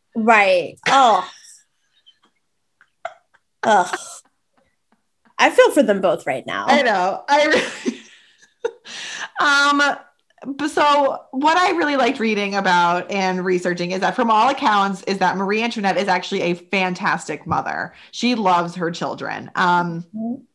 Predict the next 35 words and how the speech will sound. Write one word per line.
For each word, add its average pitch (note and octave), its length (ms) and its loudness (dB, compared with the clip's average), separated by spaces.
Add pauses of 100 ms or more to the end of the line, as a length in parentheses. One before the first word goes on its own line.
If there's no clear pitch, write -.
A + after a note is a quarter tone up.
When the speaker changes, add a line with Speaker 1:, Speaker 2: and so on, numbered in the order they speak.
(280)
Speaker 2:
and A3 160 0
royals B3 320 2
at A#3 160 2
that G3+ 160 0
time G3+ 320 -2
were G#3 80 0
not F#3 160 -2
expected F#3 400 -4
to G#3+ 60 -6
be A3+ 120 -2
very G#3+ 300 0
involved G3 520 0
in F3 120 -2
their F#3 120 -2
children's F3 400 -4
lives. E3 380 0
Like, G3 140 -4
usually, F3+ 460 -2
like, F3 320 -2 (260)
they F#3+ 180 -2
have F3+ 240 0
their, E3 420 -2
they F3+ 120 -4
have E4+ 240 0
them D#4+ 200 0
and B3 80 -2
then G3+ 120 -2
they're F#3 260 -2
essentially A#3+ 420 -2
taken G#3 360 -2
care A#3 340 0
of F#3 260 0
by F3 160 4
other F3 240 0
people. F3 540 -4